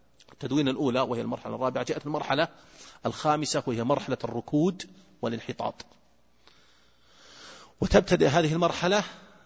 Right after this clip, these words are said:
ب-، من منتصف القرن الرابع الهجري، يعني من عام تقريبًا ثلاثمائة وخمسين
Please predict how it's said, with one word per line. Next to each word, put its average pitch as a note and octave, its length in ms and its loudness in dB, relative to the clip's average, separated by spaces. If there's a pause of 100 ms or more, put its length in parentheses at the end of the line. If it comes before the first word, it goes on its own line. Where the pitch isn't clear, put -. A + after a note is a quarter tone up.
(380)
ب-، D3 360 2 (880)
من D3 300 6
منتصف F3 680 4
القرن C#3 340 2
الرابع C#3+ 540 2
الهجري، A2 440 -2
يعني A2+ 180 -2
من B2+ 100 -6
عام C3+ 180 -2
تقريبًا C#3 360 -6
ثلاثمائة B2+ 420 -8
وخمسين C#3 640 -6